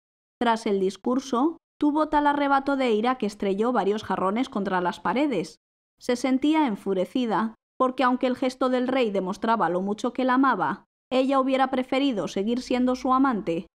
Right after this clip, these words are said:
y disfrutando de la vida opípara que llevaban juntos en Inglaterra.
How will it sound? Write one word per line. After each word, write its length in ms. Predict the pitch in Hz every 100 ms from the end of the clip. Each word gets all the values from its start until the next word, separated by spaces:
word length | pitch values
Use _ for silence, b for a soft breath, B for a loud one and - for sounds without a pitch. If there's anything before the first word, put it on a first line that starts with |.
| _ 269
y 100 | 285
disfrutando 720 | 277 - 269 277 285 294 302
de 100 | 302
la 120 | 285
vida 260 | 285 285
opípara 480 | 277 247 247 262 269
que 140 | 220 208
llevaban 420 | 190 208 240 262
juntos 440 | 262 190 185 196
en 100 | 196
Inglaterra. 720 | 185 190 190 277 277 208 190